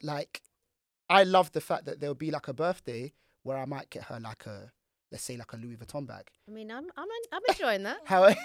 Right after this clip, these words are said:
Speaker 1: <laughs> but the next year, it's kind of like money isn't the same.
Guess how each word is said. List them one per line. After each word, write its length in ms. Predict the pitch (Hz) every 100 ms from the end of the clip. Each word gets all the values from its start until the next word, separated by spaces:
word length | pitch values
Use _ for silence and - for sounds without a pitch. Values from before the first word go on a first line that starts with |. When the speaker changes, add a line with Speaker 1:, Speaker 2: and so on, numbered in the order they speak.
| 269
Speaker 1:
<laughs> 260 | - - -
but 100 | 202
the 80 | 202
next 340 | 208 - -
year, 260 | 165 135 165 -
it's 120 | 165
kind 220 | - 185
of 100 | 170
like 300 | 160 147 - - _ _ _ -
money 300 | 156 180 180
isn't 180 | 175 160
the 60 | 151
same. 280 | - 202